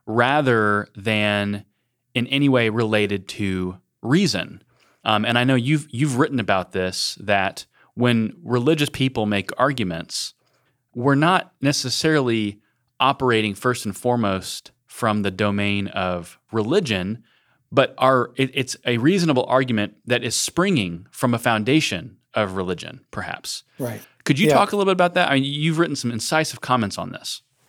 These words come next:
Speaker 2: Yeah, I, I thank you, Andrew. Uh, I appreciate that. I, I, um,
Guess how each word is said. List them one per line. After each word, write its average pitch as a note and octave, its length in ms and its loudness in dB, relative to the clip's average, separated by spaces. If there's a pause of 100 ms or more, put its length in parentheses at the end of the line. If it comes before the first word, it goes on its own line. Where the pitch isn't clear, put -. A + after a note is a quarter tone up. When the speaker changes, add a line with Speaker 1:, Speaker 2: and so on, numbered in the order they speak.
(380)
Speaker 2:
Yeah, G3 280 4
I, G3+ 300 2
I G3 120 2
thank F#3+ 400 -2
you, D3 100 2
Andrew. C#3+ 500 2
Uh, E3 40 0
I D3+ 160 2
appreciate D#3 460 -2
that. D3 160 2
I, D#3 280 2
I, E3 340 2
um, C#3+ 380 0